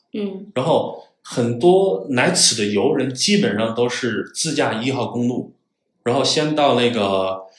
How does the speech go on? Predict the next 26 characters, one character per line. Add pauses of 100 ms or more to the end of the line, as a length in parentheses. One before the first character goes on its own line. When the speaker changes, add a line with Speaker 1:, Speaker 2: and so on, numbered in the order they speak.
(120)
Speaker 2:
十
七
英
里
一
个
风
景
区， (240)
然
后
再
往
南
的
话，
才
就
很
快
就
到
了
卡
梅
尔。